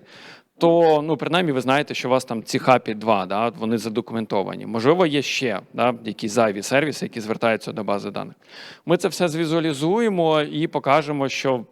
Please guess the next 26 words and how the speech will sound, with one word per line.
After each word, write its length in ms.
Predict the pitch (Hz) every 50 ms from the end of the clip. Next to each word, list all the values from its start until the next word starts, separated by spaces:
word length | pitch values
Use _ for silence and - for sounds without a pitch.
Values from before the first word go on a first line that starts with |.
| _ _ _
в 160 | - - -
принципі, 500 | - - 147 147 151 - - 147 139 -
с-, 200 | 131 - - - - _ _ -
там 260 | 131 120 113 107 101 101 -
з 220 | - - - -
першими 400 | - 139 135 131 - 156 139 131
двома 380 | 120 127 127 127 131 131 127 123
апі 160 | 117 - 131
все 200 | 113 - - 143
окей, 460 | 135 139 139 - 180 190 214 220 214
третій 400 | 185 - - 143 156 165 - 151
апі, 440 | 135 131 143 151 - - 156 147 135 - - - - - - - _ -
ну, 240 | - 135 147 165 170
він 320 | 151 123 131 143 151 147
може 560 | 139 123 127 135 139 120 131 135 131 127 123 117
мати 380 | 113 113 117 123 131 123 135
якісь 280 | 120 104 - 117 - -
надлишкові 500 | 117 107 113 113 104 - - 127 117 110
права, 440 | - - 120 110 113 123 135 143 139
наприклад, 500 | 123 113 - - 110 - - 110 107 110
і 40 |
вичитувати 560 | 107 107 101 - - 131 - 117 113 - - 107
більше 260 | 113 113 - - 113
інформації, 560 | - 113 - - 107 104 98 95 - - 110
ніж 120 | 107 -
потрібно. 520 | - - 110 - - 107 98 - - 90